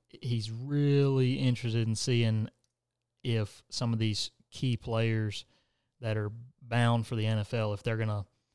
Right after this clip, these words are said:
you know, "Hey, you know, we've got a future on the line," and they're not gonna play. Um, I, something in me doesn't see Bryce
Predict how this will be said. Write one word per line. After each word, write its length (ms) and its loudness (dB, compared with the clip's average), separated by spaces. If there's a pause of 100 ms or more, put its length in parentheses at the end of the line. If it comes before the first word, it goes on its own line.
(300)
you 60 -18
know, 80 -8
"Hey, 380 -2 (720)
you 80 -8
know, 80 -6
we've 180 -6
got 160 -2
a 40 -6
future 420 -8
on 100 -6
the 100 -4
line," 340 -2
and 100 -2
they're 180 -2
not 240 -2
gonna 160 -6
play. 480 -4 (460)
Um, 340 -2 (140)
I, 60 -18 (1800)
something 360 2
in 200 8
me 360 6 (360)
doesn't 360 2 (160)
see 420 2
Bryce 760 0